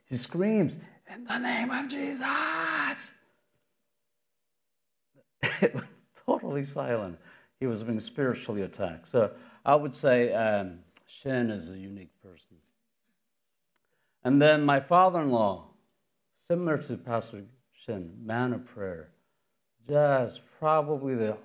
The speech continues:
holiest man I have ever met. He passed away a while back, but, uh, just when I visited his church, I said, "This is real church." He had a church in Oakland,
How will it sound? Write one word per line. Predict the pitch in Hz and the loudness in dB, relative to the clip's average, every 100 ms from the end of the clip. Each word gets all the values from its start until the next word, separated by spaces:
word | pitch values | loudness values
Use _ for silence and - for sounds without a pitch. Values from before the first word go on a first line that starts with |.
| - | -20
holiest | - 156 156 143 139 - 120 | -2 2 2 2 0 -2 -2
man | 123 127 127 - - _ | -2 0 -4 -8 -20 _
I | - 104 | -2 -2
have | 98 95 80 | -2 -8 -6
ever | 104 113 110 | -2 -2 -2
met. | 101 92 85 | -6 -6 -10
He | 101 | -14
passed | - 107 107 - | -16 -10 -10 -10
away | 104 92 92 87 - - _ _ _ _ _ | -8 -6 -4 -6 -12 -20 _ _ _ _ _
a | 107 | 4
while | 104 107 104 | 6 8 6
back, | 95 95 90 - | 4 0 -2 -10
but, | 101 90 _ - | -16 -16 _ -20
uh, | 107 95 82 _ _ _ _ _ _ | -20 -20 -20 _ _ _ _ _ _
just | 139 135 101 _ _ _ | _ -20 -20 _ _ _
when | 120 | 2
I | 127 117 | 6 6
visited | 123 123 127 117 | 4 2 2 2
his | 113 92 | 0 -8
church, | - 135 107 - - - _ _ _ _ - | 0 2 2 0 -16 -20 _ _ _ _ -20
I | 104 | -20
said, | - 131 110 - - | -2 2 2 0 -10
"This | 127 - - | -10 -8 -12
is | 87 | -16
real | 92 95 87 | -18 -18 -20
church." | _ _ 87 _ _ _ _ _ _ _ _ _ _ _ _ | _ _ _ _ _ _ _ _ _ _ _ _ _ _ _
He | 127 | 2
had | 131 117 | 4 2
a | |
church | 107 - 139 - | 0 -2 -2 0
in | 117 | 0
Oakland, | 113 143 127 95 80 | 2 0 -2 -8 -10